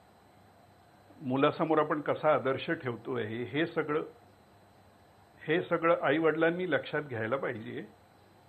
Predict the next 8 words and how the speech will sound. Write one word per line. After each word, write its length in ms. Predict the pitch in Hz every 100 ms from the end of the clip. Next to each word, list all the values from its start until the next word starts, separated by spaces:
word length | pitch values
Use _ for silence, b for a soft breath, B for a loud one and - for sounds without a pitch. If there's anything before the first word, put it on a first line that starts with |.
| - - - - - _ - - - _ _ - - -
आणि 240 | 131 165
थोडासा 580 | 165 - 165 185 196 202
जर 220 | 180 190
धीर 320 | 139 139 175
धरला 380 | 147 135 120 127
की 180 | 127 147
मूल 280 | 147 147 160
का 280 | 160 143